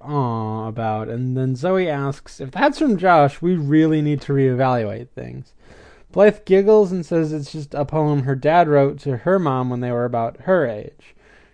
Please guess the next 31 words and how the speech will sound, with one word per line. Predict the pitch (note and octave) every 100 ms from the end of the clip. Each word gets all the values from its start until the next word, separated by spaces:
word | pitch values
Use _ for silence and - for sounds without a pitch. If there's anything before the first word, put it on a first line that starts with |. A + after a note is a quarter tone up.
| _ -
She | F#3+ F3+
says | - G3+ F#3
that | G3 F3+
her | E3
mom | D#3+ D#3+ E3+ E3
turned | C#3 F3 D#3+ D3
down | F#3 B3
the | G#3+
idea | D#3+ C3+ C3 B2+
of | A#2
running | B2 A#2+ A#2+ A#2+
away | A#2 B2
because | B2+ B2+ C3+ B2+
they | C3+
had | B2
a | A#2+
math | D3+ G#3+ A3 - -
<laughs> | -
test | F3 - -
the | F3
next | C3+ - - -
day, | F3+ D#3 A2+ - - - - - -
which, | D#3+ D#3 - - - - - _ - - - - - C4+ B3+ - C#3+
very, | C3+ E3+ F#3 G3 F#3+ C#3 - - - -
<laughs> | - - - -
very, | C#3 F3 - A3 - - - A#3 B3+ B3 A#3 G#3+ - - - -
uh, | F#3 E3+ D3+ C#3 B2 - _ - _ -
I | G3
just | G#3+ G3+ -
like | B2+ A2
that. | A#2 F2+ F2